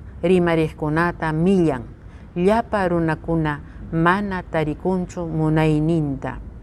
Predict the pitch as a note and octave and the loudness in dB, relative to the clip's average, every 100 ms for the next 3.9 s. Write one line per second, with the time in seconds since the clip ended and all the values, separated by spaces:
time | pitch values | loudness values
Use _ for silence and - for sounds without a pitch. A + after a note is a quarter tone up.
0 | - - - - - - - - G#3+ G3 | -18 -20 -18 -14 -14 -14 -14 -2 2 2
1 | E3 C3+ B2 - - - - - E3+ G3+ | 2 -2 -6 -12 -14 -14 -10 -2 2 2
2 | B3 A3 D3 C#3 - - - - - - | 2 0 -2 -6 -10 -14 -16 -16 -16 -4
3 | - E3+ D#3+ E3+ G#3+ G#3 - F#3+ | 2 2 4 2 0 -2 -6 -8